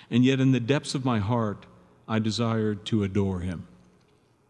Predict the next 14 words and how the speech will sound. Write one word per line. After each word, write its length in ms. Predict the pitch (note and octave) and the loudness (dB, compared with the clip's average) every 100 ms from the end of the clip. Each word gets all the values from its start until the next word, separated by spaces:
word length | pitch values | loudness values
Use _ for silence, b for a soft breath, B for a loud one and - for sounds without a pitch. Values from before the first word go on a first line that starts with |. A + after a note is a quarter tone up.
| _ _ _ _ _ _ _ _ _ _ _ - b b b b b b _ - | _ _ _ _ _ _ _ _ _ _ _ -20 b b b b b b _ -4
Can 180 | D#3+ D#3+ | 0 2
you 200 | A3+ F3+ | 2 0
resonate 800 | G3+ F3 C3 G#2 G2 G2+ - - - _ _ _ - | 0 2 2 2 -2 -6 -10 -20 -20 _ _ _ -6
with 160 | C3 C3 | -4 -2
the 80 | |
hunger 340 | A2 D3 D#3+ C#3 | 0 0 2 0
for 160 | - | -2
glory 460 | A2 B2 B2 A2 G#2 | -2 0 0 0 -2
that 180 | G#2 G2+ | -4 -6
he 200 | B2+ G#2 | -4 -4
had, 360 | F#2+ F2+ D#2+ | -6 -10 -8
this 180 | G2+ - | -6 0
man 260 | A2 F#2+ F#2 | 0 -2 -4
had? 420 | F2+ F2+ A#2 | -8 -8 -12